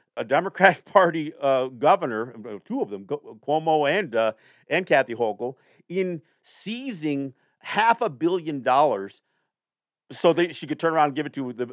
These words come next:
the local billionaire who owns the football team in Buffalo. I mean, it's, it's, it's so absurd. But I don't, I don't think it's a stretch.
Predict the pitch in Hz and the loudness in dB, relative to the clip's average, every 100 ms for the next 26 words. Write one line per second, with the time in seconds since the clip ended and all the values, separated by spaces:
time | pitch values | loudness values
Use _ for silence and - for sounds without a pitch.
0 | 113 123 135 131 110 127 143 123 110 104 | -8 -2 0 -2 -4 -2 -2 0 -2 -2
1 | 101 110 117 104 101 143 135 104 92 98 | -6 -6 -4 -4 -6 -6 0 -2 -2 -10
2 | 92 87 90 117 101 135 180 185 165 - | -8 -6 -6 -8 -6 0 0 0 -4 -4
3 | 165 - _ 175 - 226 262 254 147 226 | -8 -8 _ -8 -6 -6 -2 -2 -2 -4
4 | 254 143 - _ _ - 196 - _ _ | -4 -6 -10 _ _ 0 0 0 _ _
5 | _ _ _ - 240 330 277 - 233 214 | _ _ _ 0 2 2 -4 0 0 0
6 | 185 254 277 277 233 208 139 - - 208 | 0 0 0 -8 -8 -6 -8 -10 -8 -4
7 | 262 262 | -2 -4